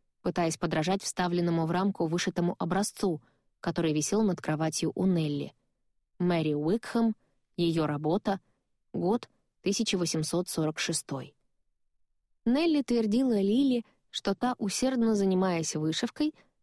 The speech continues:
сможет открыть в себе такой же талант, какой был у Мэри Уикхэм.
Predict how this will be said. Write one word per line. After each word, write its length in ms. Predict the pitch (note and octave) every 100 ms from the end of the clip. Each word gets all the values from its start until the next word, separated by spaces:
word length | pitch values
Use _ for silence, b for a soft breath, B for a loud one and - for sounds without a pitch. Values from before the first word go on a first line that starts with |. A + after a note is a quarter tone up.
| _
сможет 420 | - A3+ D#4+ D#4+
открыть 360 | C4 - D#4+ -
в 40 |
себе 260 | - A#3 C4+
такой 320 | B3 - B3+
же 140 | A3
талант, 400 | G3+ G3 A#3+ C#4
какой 340 | - G3+ - C4
был 260 | G#3+ A3 -
у 100 | G#3+
Мэри 280 | A3+ A3+
Уикхэм. 580 | A3 G3+ D#3+ - D3 D3+